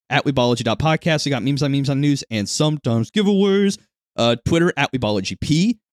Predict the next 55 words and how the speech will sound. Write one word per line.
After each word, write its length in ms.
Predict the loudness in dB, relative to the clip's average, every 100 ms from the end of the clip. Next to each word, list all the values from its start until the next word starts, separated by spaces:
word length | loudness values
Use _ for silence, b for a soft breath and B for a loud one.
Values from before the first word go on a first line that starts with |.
| -6
Our 100 | -6 -2
email, 540 | 0 2 2 0 -4 _ -10
if 80 | -4
you 80 |
wanna 140 | -2 -2
give 140 | -2
us 80 | -2
some, 260 | -2 -2 0
uh, 240 | -2 -2
little 220 | -2 -4 -2
old 220 | -2 -2
school 260 | -4 -2 0
email 300 | 2 2 2
love 260 | 2 2 2
or 80 | 0
tell 220 | 2 2 2
us 100 | 0
an 60 |
anime 220 | 0 0 0
we 60 |
gotta 160 | 0 0
watch, 340 | -2 -4 -6
which 240 | -2 -2 -4 _ _
I 40 | -2
think 240 | 0 0 -4 _ _ -4
coming 220 | 0 0
up 80 | 0
soon, 220 | 0 2
we 60 | 2
probably 280 | 0 0
should 220 | -2 -4 -6
do 380 | -6 -4 -6 -10 _
some 220 | -4 -2 -2
of 60 |
those 260 | -4 -8 -10
'cause 140 | -6
I've 120 | -6 -4
been 200 | -4 -4 _ _ _ _ _ 0
being 240 | 2 2
bugged 340 | 2 0 0 0
to 80 | 2
watch 340 | 2 0 0
Drifters, 480 | -2 0 -2 -4 -2
and 100 | -4
I 80 | -4
gotta 380 | -2 -2 0 0
watch 320 | -2 -4 -8
Drifters, 480 | -12 -14 -18 -10 -6
which 140 | -2
I 80 | 0
heard 180 | 0 0
is 80 |
actually 300 | -4 -6 -8
pretty 260 | -8 -10 -8
good. 140 | -12